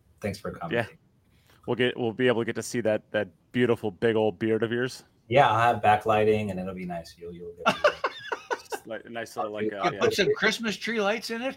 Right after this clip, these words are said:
Speaker 3: <laughs>
Speaker 1: I'll do a beard cam, and we'll do, like, a macro close-up on the beard cam.
Speaker 2: <laughs>
Speaker 1: I'm not even
Speaker 2: Perfect.
Speaker 1: kidding. Not even kidding.
Speaker 2: Perfect. Perfect.
Speaker 3: That'd be great.
Speaker 2: It's a, it's almost, it's, it's almost Halloween. Did you wanna, like, uh,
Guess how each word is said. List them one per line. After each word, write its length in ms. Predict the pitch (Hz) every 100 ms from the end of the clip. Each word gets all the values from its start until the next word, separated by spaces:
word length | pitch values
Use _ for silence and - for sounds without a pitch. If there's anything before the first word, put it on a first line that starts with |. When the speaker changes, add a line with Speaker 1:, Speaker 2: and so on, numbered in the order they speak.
| -
Speaker 3:
<laughs> 340 | - - -
Speaker 1:
I'll 120 | - -
do 100 | 117
a 40 | 107
beard 180 | 107 107 -
cam, 360 | 123 139 165 - -
and 120 | 98
we'll 120 | 98
do, 240 | 92 101 101
like, 140 | 95 92
a 40 |
macro 680 | 95 95 - 101 95 92 92
close-up 400 | - 90 - -
on 80 | 85
the 60 | 85
beard 200 | 85 82
cam. 240 | - -
Speaker 2:
<laughs> 1400 | - - - 539 - 587 - - - - - - - - 101
Speaker 1:
I'm 80 |
not 140 | 107 110
even 160 | 110
Speaker 2:
Perfect. 100 | 101
Speaker 1:
kidding. 360 | - 381 370 381 - _ _ _
Not 120 | 208 101
even 200 | 403 -
kidding. 520 | 95 359 359 370 - -
Speaker 2:
Perfect. 380 | - 95 87 - _
Perfect. 360 | 110 98 92 320
Speaker 3:
That'd 180 | 320 302 294
be 60 | 277
great. 220 | 320 302 302 _ -
Speaker 2:
It's 140 | 139
a, 180 | 175 151
it's 140 | 143
almost, 400 | 151 151 147 -
it's, 260 | - 123 - -
it's 200 | 120 -
almost 320 | 135 131 -
Halloween. 440 | 123 120 113 131
Did 160 | 98 90
you 120 | 107
wanna, 180 | 110 104
like, 220 | 98 90 - -
uh, 420 | 107 101 98 98